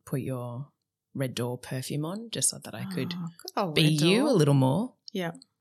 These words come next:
Speaker 1: And then you still had it, like, I remember up in the top of the wardrobe, and you still had it in its little box. And I'd
Speaker 2: I
Speaker 1: have
Speaker 2: like to
Speaker 1: to
Speaker 2: keep it pristine.
Speaker 1: Pristine, Red
Speaker 2: Mm.
Speaker 1: Door.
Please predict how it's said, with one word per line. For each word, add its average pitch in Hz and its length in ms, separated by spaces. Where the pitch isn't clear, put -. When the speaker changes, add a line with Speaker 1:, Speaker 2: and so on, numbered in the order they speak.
Speaker 1:
And 208 160
then 156 160
you 185 100
still 165 300
had 160 180
it, - 140
like, 151 200
I - 20
remember 139 300
up 135 100
in 143 60
the 139 60
top 147 140
of 151 60
the 147 80
wardrobe, 135 320
and 131 100
you 143 80
still 147 220
had - 220
it 135 120
in 131 140
its - 180
little 131 280
box. - 540
And 131 420
I'd - 60
Speaker 2:
I 190 40
Speaker 1:
have 190 100
Speaker 2:
like 180 80
to - 100
Speaker 1:
to - 40
Speaker 2:
keep 170 160
it - 120
pristine. 156 640
Speaker 1:
Pristine, 139 640
Red 170 180
Speaker 2:
Mm. 160 40
Speaker 1:
Door. 147 300